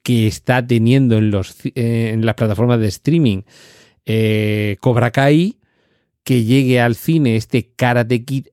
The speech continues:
Legends en el que aparece Jackie Chan y Ralph Macchio, pues esto es casi un multiverso, porque parece claro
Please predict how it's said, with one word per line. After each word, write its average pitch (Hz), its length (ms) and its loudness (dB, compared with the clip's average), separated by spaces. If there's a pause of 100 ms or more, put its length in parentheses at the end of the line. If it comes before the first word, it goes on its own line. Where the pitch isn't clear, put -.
(120)
Legends 127 840 0
en 110 180 0
el 104 80 -2
que - 120 -4
aparece 104 580 -2 (200)
Jackie 101 320 -6
Chan 135 300 -4 (400)
y 101 140 -8
Ralph 113 240 0
Macchio, 131 520 0 (1500)
pues - 340 -10
esto - 200 -6
es 107 80 -2
casi - 260 -2
un 127 120 2
multiverso, 120 760 2
porque 107 240 -10
parece 92 340 -6
claro 117 380 0